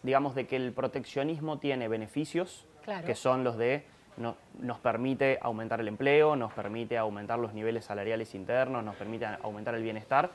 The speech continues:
Speaker 2: Eh,
Speaker 1: Y como si
Speaker 2: invertir y abrir más fábricas.
Speaker 1: Exactamente.
Speaker 2: Sí, sí.
Speaker 1: Y como si eso no tuviera ningún costo asociado,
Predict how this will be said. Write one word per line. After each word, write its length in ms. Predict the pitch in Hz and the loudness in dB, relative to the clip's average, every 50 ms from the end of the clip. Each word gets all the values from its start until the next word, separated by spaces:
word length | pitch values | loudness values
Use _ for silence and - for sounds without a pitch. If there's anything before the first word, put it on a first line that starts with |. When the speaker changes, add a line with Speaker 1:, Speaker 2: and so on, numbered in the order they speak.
| - - | -12 -10
Speaker 2:
Eh, 140 | - - 240 | -8 -6 -4
Speaker 1:
Y 60 | 233 233 | 0 0
como 180 | 151 143 - | 2 2 4
si 80 | - 233 | 4 4
Speaker 2:
invertir 360 | 233 233 226 - 285 294 294 | 4 4 4 2 2 2 4
y 40 | 302 | 2
abrir 220 | 269 240 220 208 | 2 2 0 0
más 160 | 202 196 - | 0 -2 4
fábricas. 340 | - 302 311 320 285 254 254 | 8 8 10 10 8 6 2
Speaker 1:
Exactamente. 680 | 233 262 254 - - - - 127 113 107 101 95 107 | 2 6 6 6 6 6 2 2 2 -2 -4 -6 -6
Speaker 2:
Sí, 120 | 98 - 208 | -6 -8 -10
sí. 80 | 202 - | -10 -2
Speaker 1:
Y 120 | - - - | -2 0 4
como 180 | - 147 147 | 4 4 4
si 180 | 143 - - 175 | 2 2 2 2
eso 300 | 190 180 - 208 208 - | 2 4 2 0 0 2
no 160 | - 143 147 | 2 0 0
tuviera 320 | 156 156 156 151 170 175 170 | 2 2 2 2 2 2 2
ningún 380 | 151 139 135 131 135 147 147 | 0 0 0 0 0 0 0
costo 460 | 135 - 131 - - - - 98 90 - - - - - | 2 2 2 0 0 -8 -10 -10 -10 -10 -18 -20 -6 -6
asociado, 640 | 120 - - 113 - - 135 117 107 101 92 85 | -6 -4 -4 -8 -4 0 2 2 4 2 0 -4